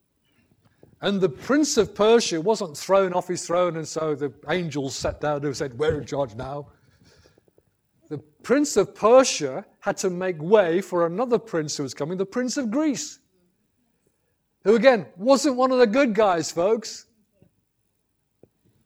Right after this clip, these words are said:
The abolition of demonic and human authorities will come at the appearing of our Lord Jesus, it says in one Corinthians fifteen, verse twenty-four.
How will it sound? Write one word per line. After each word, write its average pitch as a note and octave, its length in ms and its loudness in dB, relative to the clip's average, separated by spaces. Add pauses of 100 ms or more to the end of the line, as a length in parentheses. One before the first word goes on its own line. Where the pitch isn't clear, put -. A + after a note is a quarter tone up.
(1200)
The C#3+ 140 -4
abolition G#3 680 4
of D#3 200 -8
demonic F#3 520 -4
and E3+ 120 -8
human F3 400 -4
authorities E3+ 680 0
will C#3 140 -4
come D#3 320 -6
at C#3 100 -8
the C#3+ 100 -4
appearing D#3 440 -4
of C#3+ 80 -2
our C#3+ 100 0
Lord D3 300 0
Jesus, E3 480 -4
it A#2+ 80 -12
says B2+ 200 -8
in B2+ 100 -6
one C3 140 -6
Corinthians A#2 400 -10
fifteen, A#2+ 340 -10
verse A2+ 180 -12
twenty-four. A2 420 -14